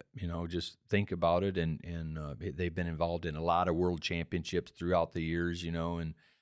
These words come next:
there's a lot, a lot of history there. And I knew he'd be a good speaker, so I just kinda left it open to him to talk about what he wanted to.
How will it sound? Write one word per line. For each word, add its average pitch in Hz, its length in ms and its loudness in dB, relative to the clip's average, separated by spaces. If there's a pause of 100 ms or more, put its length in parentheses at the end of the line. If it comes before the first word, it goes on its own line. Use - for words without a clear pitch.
(120)
there's 82 140 -2
a 85 60 6
lot, 85 280 4
a 90 80 0
lot 82 180 0
of 76 80 0
history 85 400 -4
there. 76 220 0
And 78 180 -4
I 78 60 -4
knew 87 180 2
he'd 87 220 0
be 82 160 -2
a 78 60 -4
good 82 240 -4
speaker, 85 420 -4
so 80 140 0
I 82 40 0
just 82 220 -6
kinda 80 200 2
left 80 280 -2
it 78 100 -2
open 87 240 -2
to 82 60 0
him 90 160 0
to 80 100 -2
talk 98 300 2
about 80 200 2
what 78 140 0
he 73 60 -2
wanted 104 320 0
to. 101 220 2